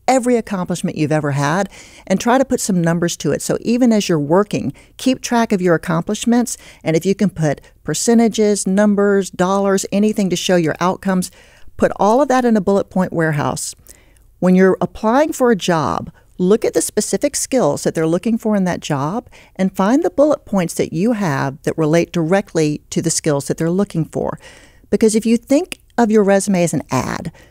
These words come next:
nobody really likes to read that much. And so if you've got a lot of extra words that aren't speaking to the specific job you're going after, they may not read the skills that are for the job you want. So you want to be very specific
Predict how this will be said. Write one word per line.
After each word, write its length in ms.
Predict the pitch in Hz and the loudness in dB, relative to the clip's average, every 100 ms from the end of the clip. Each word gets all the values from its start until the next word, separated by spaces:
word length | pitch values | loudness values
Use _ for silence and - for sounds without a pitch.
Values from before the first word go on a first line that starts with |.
| _ _ | _ _
nobody 460 | 208 262 381 381 233 | -12 -6 -2 0 2
really 320 | 196 214 208 | 4 4 2
likes 320 | 170 185 - | 2 -2 -4
to 120 | - 156 | -4 -2
read 400 | 135 156 220 - | 0 -2 -2 -2
that 260 | 302 - | -4 -4
much. 500 | 320 349 - - - - - - | -4 -4 -4 -6 -8 -12 -20 -8
And 140 | - 220 | 0 2
so 140 | - | 4
if 100 | 233 | 4
you've 140 | 330 403 | 4 4
got 140 | 349 | 2
a 80 | 226 | 2
lot 300 | 190 254 302 | 2 2 0
of 120 | 220 - | -2 -2
extra 360 | 247 - - 240 | -4 -2 -2 0
words 500 | 175 196 170 - - | 2 2 0 -2 -2
that 100 | - | 0
aren't 180 | 202 226 | 0 0
speaking 420 | - - 254 208 | 0 0 0 0
to 120 | 196 175 | 0 0
the 80 | |
specific 640 | 160 - 156 - 240 220 - | -2 -4 -6 -2 -2 -2 -2
job 440 | - 165 185 196 | -2 0 0 0
you're 100 | 160 | -2
going 400 | 139 156 175 143 | 0 2 2 2
after, 480 | 139 190 - 294 294 - - - - | 2 0 0 0 0 -6 -20 -10 0
they 100 | 262 | 2
may 220 | 453 554 | 4 4
not 220 | 403 302 - | 4 2 2
read 200 | 247 208 | 2 2
the 60 | |
skills 380 | 202 - 233 226 | 0 2 2 2
that 140 | 208 - _ | 0 -4 _
are 260 | 240 359 480 | 0 0 0
for 160 | - | -2
the 100 | 190 | -2
job 320 | 151 156 120 139 | -2 -4 -4 -4
you 120 | 135 | -6
want. 260 | - - | -6 -8
So 140 | - 170 | -8 -2
you 120 | 208 | 0
want 180 | 208 226 | 2 2
to 40 | |
be 140 | 180 160 | 0 -2
very 560 | - 190 240 294 330 | 2 4 4 4 0
specific 760 | 339 - 349 - 403 190 175 | -2 -4 -4 -2 -2 -2 -4